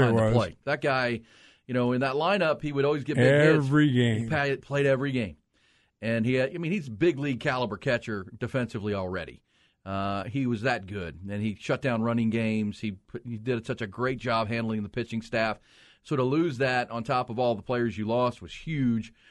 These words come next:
Speaker 1: To get Garrett Guillemette to come in from U S C along with, uh, Charlie Hurley,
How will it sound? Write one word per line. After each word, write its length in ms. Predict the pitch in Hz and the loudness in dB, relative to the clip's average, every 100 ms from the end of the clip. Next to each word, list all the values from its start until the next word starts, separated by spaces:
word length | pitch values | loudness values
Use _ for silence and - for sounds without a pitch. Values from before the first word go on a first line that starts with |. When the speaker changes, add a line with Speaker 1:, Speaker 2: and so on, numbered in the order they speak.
| _ _ | _ _
Speaker 1:
To 80 | 117 | -6
get 160 | 131 156 | -4 0
Garrett 280 | 156 180 | 0 0
Guillemette 360 | 131 131 147 175 _ - | -2 0 -2 -2 _ -20
to 60 | - | -6
come 160 | 135 | -4
in 100 | 143 135 | -4 -2
from 120 | 123 | -2
U 160 | 147 147 | 2 2
S 120 | 131 | 0
C 160 | 151 151 | -2 -2
along 320 | 123 131 131 | 0 0 0
with, 200 | 127 120 | -2 -2
uh, 140 | 123 | -4
Charlie 280 | - 139 135 | -2 0 0
Hurley, 340 | 120 139 147 | 0 0 0